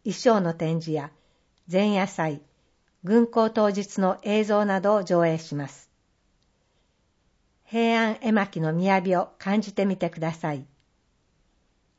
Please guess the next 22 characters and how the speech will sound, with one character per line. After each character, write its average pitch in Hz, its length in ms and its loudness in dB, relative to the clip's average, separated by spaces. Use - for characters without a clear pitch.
時、 185 440 -6
三 220 300 0
月 - 280 -4
二 185 160 2
十 196 220 2
一 151 260 -4
日、 160 460 -4
日 165 340 -4
曜 180 220 4
日 135 180 -8
ま 151 140 -8
で。 135 200 -12
午 220 240 2
前 185 220 0
十 208 260 -2
時 170 100 -10
か 160 160 -6
ら 156 200 -8
午 208 160 4
後 180 120 0
五 175 160 0
時。 147 240 -10